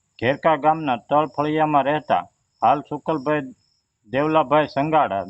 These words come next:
દ્વારા ઝાલોદ સબ જેલના જીવન ટૂંકાવ્યું. વધુ માહિતી પ્રમાણે, આ કાસા કામના કેદીએ કયા કારણસર જીવ ટૂ-, જીવન ટૂંકાવ્યું તે પણ અકબંધ સંબંધ પોલીસ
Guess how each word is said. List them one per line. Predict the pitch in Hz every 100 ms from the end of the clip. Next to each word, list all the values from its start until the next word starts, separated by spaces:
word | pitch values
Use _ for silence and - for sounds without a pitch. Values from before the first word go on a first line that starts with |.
| 98
દ્વારા | 127 139 151
ઝાલોદ | 110 110 139 156 -
સબ | 151 139
જેલના | 131 151 156 110
જીવન | 104 143 151
ટૂંકાવ્યું. | 135 147 151 107 80 _ _ _ -
વધુ | 127 160
માહિતી | 151 151 156 151 156
પ્રમાણે, | 143 156 151 107 87 _ _ _
આ | 135
કાસા | 139 143 - 160
કામના | 151 156 160 156
કેદીએ | - 143 151 151 104 - _ _
કયા | - 151 160
કારણસર | - 151 156 147 147
જીવ | 113 123
ટૂ-, | 151 - 139 101
જીવન | 139 156
ટૂંકાવ્યું | 135 151 170 123 101
તે | 135
પણ | 147 156 139
અકબંધ | 135 151 160 147 _ _ _ _ _ _ _
સંબંધ | 139 165 104 -
પોલીસ | 139 160 160